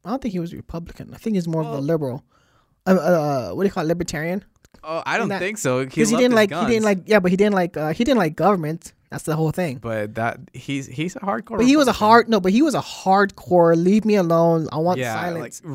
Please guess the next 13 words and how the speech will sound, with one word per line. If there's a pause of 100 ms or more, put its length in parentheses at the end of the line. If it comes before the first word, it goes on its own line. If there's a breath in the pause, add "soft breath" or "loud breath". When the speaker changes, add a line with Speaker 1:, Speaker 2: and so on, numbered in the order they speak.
Speaker 2:
really
hardcore
guy.
Speaker 1:
But
here's
a, (140)
but
the,
here's
the
thing
about
Bill